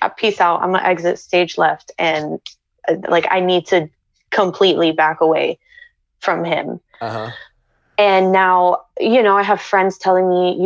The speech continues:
Speaker 1: "You, before he left, you should tell him how you feel. You should tell him how you feel." He came back. He co-, tells me he comes back with someone. They're like, "You should still tell him. You have tenure,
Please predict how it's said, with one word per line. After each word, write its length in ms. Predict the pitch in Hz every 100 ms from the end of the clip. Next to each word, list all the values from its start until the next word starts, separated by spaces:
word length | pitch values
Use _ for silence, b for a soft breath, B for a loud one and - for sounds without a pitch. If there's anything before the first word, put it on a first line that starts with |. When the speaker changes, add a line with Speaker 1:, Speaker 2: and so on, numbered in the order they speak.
| 180
Speaker 1:
"You, 60 |
before 300 | 180 190 269
he 100 | 247 190
left, 320 | 165 - _
you 160 | 180 185
should 220 | - 175
tell 160 | 170 165
him 140 | 175
how 80 | 170
you 160 | 160
feel. 400 | 170 294 285 269
You 80 | 208
should 160 | 175 175
tell 160 | 175
him 120 | 175 170
how 120 | 170
you 100 | 165
feel." 400 | - 160 - -
He 80 | 185
came 240 | 175 208 202
back. 260 | 196 190
He 160 | - 170
co-, 160 | 190
tells 240 | - 180 180
me 80 | 185
he 100 | 180
comes 260 | - 180 165
back 220 | 175 -
with 100 | 165
someone. 260 | 165 165
They're 120 | 160 170
like, 180 | 170
"You 60 | 190
should 180 | 180 180
still 240 | - 175
tell 220 | 175 165
him. 240 | 165 143 151
You 140 | 190
have 200 | 190 180
tenure, 480 | - 175 156 - -